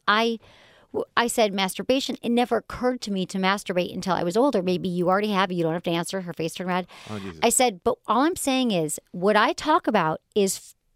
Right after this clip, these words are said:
Speaker 1: women experiencing their own pleasure, and how I was socialized was that it was all about men's pleasure and making them feel good."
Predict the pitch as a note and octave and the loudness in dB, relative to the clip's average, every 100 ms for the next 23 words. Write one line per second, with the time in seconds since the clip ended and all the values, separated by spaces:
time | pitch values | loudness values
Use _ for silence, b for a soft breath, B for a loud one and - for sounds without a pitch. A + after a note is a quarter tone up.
0 | - G#3 F#3+ C#4 D4 G#3+ - - - G#3+ | -2 2 4 4 4 0 -4 -10 -2 -2
1 | G#3 G#3 G3 F#3 - A#3 C#4 G3 E3+ E3 | 0 0 0 -2 2 2 2 0 0 -2
2 | D#3+ - F#3 F#3+ G#3+ - G#3+ C4 D#4+ - | -6 -6 -6 -2 -4 0 2 2 0 0
3 | G3 F3 F#3 D#3+ F3 E3 F3 D#3+ E3 - | 0 0 -2 0 -2 -2 -4 -2 -2 0
4 | G3+ F#3 - F#3+ G#3 G#3 F#3+ F3+ - _ | -2 -2 -2 0 2 4 4 2 -4 _
5 | E3 E3 F3+ G#3 A3 - - D#3 D#3 - | -10 -2 0 2 0 -2 -2 -2 -2 -6
6 | F#3 B B B B - G3+ G#3 G3 G3 | -10 B B B B -2 0 0 -2 -2
7 | G3+ B3+ C4 F#3+ F3+ D#3 - | 2 2 2 0 0 -2 -4